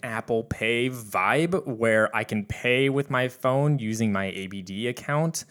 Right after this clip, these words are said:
instead of having to go to resident services,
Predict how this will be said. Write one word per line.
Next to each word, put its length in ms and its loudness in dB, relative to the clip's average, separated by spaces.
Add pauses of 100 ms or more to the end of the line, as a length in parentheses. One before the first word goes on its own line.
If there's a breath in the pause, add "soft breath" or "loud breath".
(160 loud breath)
instead 240 -4
of 80 -10
having 320 -2
to 120 -14
go 320 -10
to 80 -8
resident 420 -8
services, 640 -6